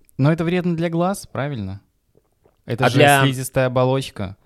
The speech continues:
Speaker 1: Для головы, для мозга, ну, смотря что смотреть. Большинство мультиков, которые есть,
Speaker 2: Мгм.
Speaker 1: да, ты же тоже должен понимать, ограничивать доступ к каким-то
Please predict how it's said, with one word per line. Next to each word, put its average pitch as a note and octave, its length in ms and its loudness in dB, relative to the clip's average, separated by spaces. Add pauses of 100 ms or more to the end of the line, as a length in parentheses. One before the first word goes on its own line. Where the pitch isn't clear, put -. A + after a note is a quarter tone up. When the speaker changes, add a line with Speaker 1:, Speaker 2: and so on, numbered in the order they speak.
(320)
Speaker 1:
Для C#3+ 600 4
головы, C#3 560 0
для C3 180 -2
мозга, D3+ 460 -2
ну, G2 140 -8
смотря G#2+ 340 -8
что - 160 -10
смотреть. C3 520 -8
Большинство G#2 500 -8
мультиков, C3+ 500 -4
которые A2+ 420 -8
есть, B2+ 360 -10 (160)
Speaker 2:
Мгм. C#3 280 0
Speaker 1:
да, C3 140 -2
ты - 100 -10
же G#2 120 -6
тоже C#3+ 220 -4
должен A2 340 -6
понимать, A2 440 -6
ограничивать G#2 600 -6
доступ G#2 320 -6
к - 20 -20
каким-то G2+ 460 -8